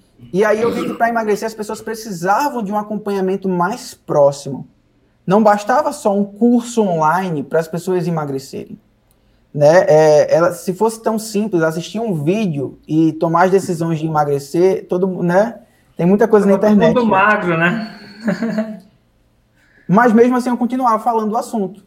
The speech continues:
Speaker 1: Continuava falando,
Speaker 2: Entendi.
Speaker 1: falando, falando muito. Até que eu fiz o semente, dia vinte e oito de dezembro, e eu vendi um. Vendi um curso.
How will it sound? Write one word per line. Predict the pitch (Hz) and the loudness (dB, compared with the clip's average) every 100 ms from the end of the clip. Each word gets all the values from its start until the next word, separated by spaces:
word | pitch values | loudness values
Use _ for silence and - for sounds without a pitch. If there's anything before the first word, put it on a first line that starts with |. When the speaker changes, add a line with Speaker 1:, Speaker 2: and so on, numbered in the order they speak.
| _ | _
Speaker 1:
Continuava | 180 180 214 190 196 | -8 -4 0 2 0
falando, | - 196 175 | 0 2 2
Speaker 2:
Entendi. | 202 185 | 0 0
Speaker 1:
falando, | 190 175 196 | 0 0 -2
falando | 185 170 185 180 | -2 -2 0 0
muito. | 165 185 190 - _ _ _ _ _ _ _ - | -2 -4 -6 -18 _ _ _ _ _ _ _ 0
Até | 208 247 247 | 2 2 0
que | 254 | 0
eu | |
fiz | 247 240 | 0 0
o | 240 | 0
semente, | 247 240 208 226 220 | 0 2 2 2 0
dia | 185 185 | 0 2
vinte | 202 | 2
e | 214 | 0
oito | 185 | 0
de | 190 | -2
dezembro, | 185 180 220 226 208 | -2 -2 0 0 0
e | 190 | 0
eu | 208 214 | 0 2
vendi | 226 208 214 240 - | 0 0 -2 -4 0
um. | 247 254 254 - _ _ _ _ _ _ _ _ _ _ _ _ _ _ _ _ _ _ _ _ _ _ _ _ _ _ _ _ _ _ _ _ _ _ _ _ _ - | 2 2 -2 -10 _ _ _ _ _ _ _ _ _ _ _ _ _ _ _ _ _ _ _ _ _ _ _ _ _ _ _ _ _ _ _ _ _ _ _ _ _ 0
Vendi | 175 208 185 | 2 2 2
um | 214 240 | 0 -2
curso. | 226 147 135 - | -4 -8 -8 -16